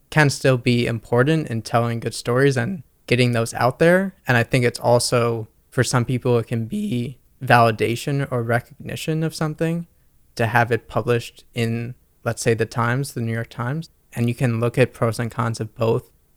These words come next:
But even with Twitter and Facebook and all this stuff,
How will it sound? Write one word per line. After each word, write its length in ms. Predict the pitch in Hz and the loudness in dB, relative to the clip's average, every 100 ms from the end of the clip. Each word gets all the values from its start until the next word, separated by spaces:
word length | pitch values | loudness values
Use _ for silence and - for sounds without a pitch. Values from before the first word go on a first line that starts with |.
| - | 0
But 120 | 123 | 4
even 220 | 139 139 | 4 6
with 140 | 127 120 | 4 2
Twitter 440 | - 123 127 123 | 2 4 6 6
and 180 | 110 110 | 4 2
Facebook 520 | 127 120 - 120 117 | 0 0 2 0 0
and 140 | 117 | -2
all 100 | 117 | -2
this 220 | 117 113 - | 0 -2 -2
stuff, 400 | - 117 113 | 0 0 0